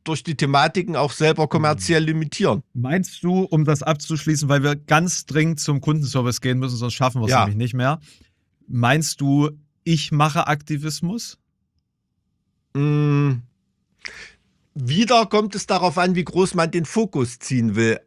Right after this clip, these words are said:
Speaker 1: Auf, ich finde, du machst unfassbar wichtige medienpädagogische Arbeit im Sinne von, dass Leute Umgang mit Medien lernen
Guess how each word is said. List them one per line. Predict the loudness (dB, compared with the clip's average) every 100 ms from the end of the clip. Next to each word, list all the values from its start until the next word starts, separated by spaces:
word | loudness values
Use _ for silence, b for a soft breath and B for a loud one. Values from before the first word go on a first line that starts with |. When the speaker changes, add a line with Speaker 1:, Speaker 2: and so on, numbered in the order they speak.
| 0
Speaker 1:
Auf, | 4 4 2 -4
ich | -6 0
finde, | 2 2 2
du | -2 -2
machst | 0 2 0 -4 -14 -18 -20 _ _ _ _ _ _ _ _ _ _ _ _ _ 0
unfassbar | 2 2 2 2 2 4 2 4
wichtige | 2 0 0 2 2
medienpädagogische | 4 2 4 2 2 0 0 2 0 0 0 2
Arbeit | 2 2 2 2 0 -6 _ _ _ _ _ _ _ _ _ _ _ _
im | 0 2
Sinne | 4 4 4
von, | 4 4 4 2
dass | 0 0
Leute | 4 2 2 -2
Umgang | -2 0 0 0 0
mit | -4 -2
Medien | 0 0 0 -2
lernen | 2 2 2 0